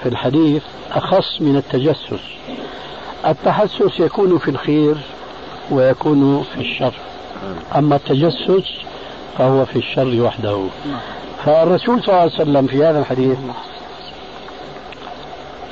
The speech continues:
ينهى عن الأمرين، ينهى عن تتبع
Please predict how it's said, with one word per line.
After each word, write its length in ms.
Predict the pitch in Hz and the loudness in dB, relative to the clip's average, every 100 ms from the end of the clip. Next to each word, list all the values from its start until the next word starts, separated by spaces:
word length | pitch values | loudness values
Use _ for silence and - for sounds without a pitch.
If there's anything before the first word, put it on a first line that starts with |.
| - - - - - | -14 -14 -14 -14 0
ينهى 300 | 170 175 151 | 4 6 6
عن 160 | 151 151 | 4 6
الأمرين، 540 | 139 - 127 113 98 - - - - - - - - - - - - - - - - - - | 4 4 4 4 2 -4 -14 -14 -14 -14 -14 -14 -14 -16 -14 -10 -10 -10 -12 -14 -14 -14 -2
ينهى 500 | 131 170 175 135 107 110 - - - - - | 2 4 4 4 2 -2 -10 -16 -16 -8 0
عن 360 | 147 156 156 - - - - - - - - 131 | 2 2 0 -4 -12 -16 -16 -16 -16 -16 -8 -8
تتبع 520 | 117 165 165 131 | 0 0 2 0